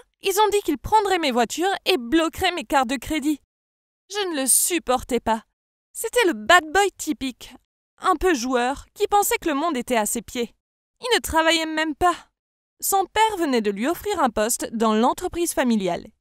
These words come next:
Quel pourri gâté ! Et on n'était même pas en rencard. Il m'appelait seulement quand il voulait que je l'accompagne, comme si j'étais un accessoire. C'était tellement une perte de temps. Mais que pouvais-je faire d'autre ?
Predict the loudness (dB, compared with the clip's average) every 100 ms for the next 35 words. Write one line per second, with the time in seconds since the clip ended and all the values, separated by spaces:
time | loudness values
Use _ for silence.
0 | _ -2 -2 -2 _ _ 4 4 0 2
1 | 2 0 -4 -8 _ _ _ _ _ _
2 | 2 4 2 0 2 2 4 4 6 2
3 | 2 0 0 -8 _ _ _ -4 2 2
4 | 2 -2 0 0 2 0 0 -2 -2 -4
5 | -4 -4 -2 -2 -2 0 0 0 -4 -8
6 | _ _ _ _ -4 -2 -2 -2 -2 0
7 | 2 0 -2 -4 -2 0 0 -2 _ _
8 | _ _ _ _ -6 -2 -4 -6 _ -2
9 | 2 2 2 2 0 0 -2 0 -2 -4
10 | _ _ _ _ _ -4 -2 -2 -2 -2
11 | -2 0 0 2 -2 -6 _